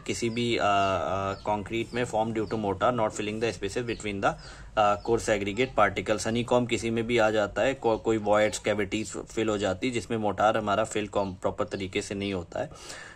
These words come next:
तो उसको हम, आ, honeycomb कहते हैं।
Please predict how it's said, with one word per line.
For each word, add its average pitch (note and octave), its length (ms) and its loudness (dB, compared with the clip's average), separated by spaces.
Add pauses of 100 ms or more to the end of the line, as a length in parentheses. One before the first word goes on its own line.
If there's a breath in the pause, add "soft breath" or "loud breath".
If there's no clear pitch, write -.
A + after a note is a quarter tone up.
(220 loud breath)
तो G#2+ 480 4
उसको A2 340 2
हम, C#3 360 -4 (140)
आ, F#2+ 340 -2 (280)
honeycomb G2 500 -4
कहते F2+ 260 -6
हैं। F2+ 120 -10